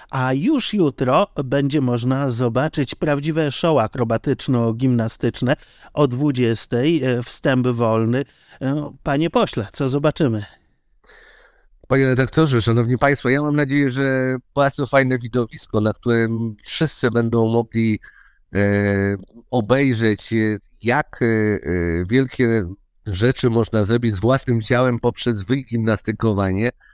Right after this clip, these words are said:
Speaker 2: Dodatkowo, e, wiem, że organizator, e, zapewni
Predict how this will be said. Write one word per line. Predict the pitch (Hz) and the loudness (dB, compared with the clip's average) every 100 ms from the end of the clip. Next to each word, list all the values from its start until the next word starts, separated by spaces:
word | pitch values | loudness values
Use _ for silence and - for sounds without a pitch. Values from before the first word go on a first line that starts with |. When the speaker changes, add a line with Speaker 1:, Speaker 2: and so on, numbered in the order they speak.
| _ - | _ -8
Speaker 2:
Dodatkowo, | - 135 131 - 135 120 127 123 113 107 107 | 0 0 0 0 0 2 2 2 2 2 2
e, | 104 104 104 101 | 2 2 0 -2
wiem, | 104 117 117 | 0 0 0
że | 110 | 0
organizator, | 107 104 110 101 95 95 98 - 107 101 | 2 2 0 0 2 0 0 0 0 2
e, | 95 69 92 95 | 0 0 -2 0
zapewni | 90 110 - 120 101 | 2 2 2 0 -2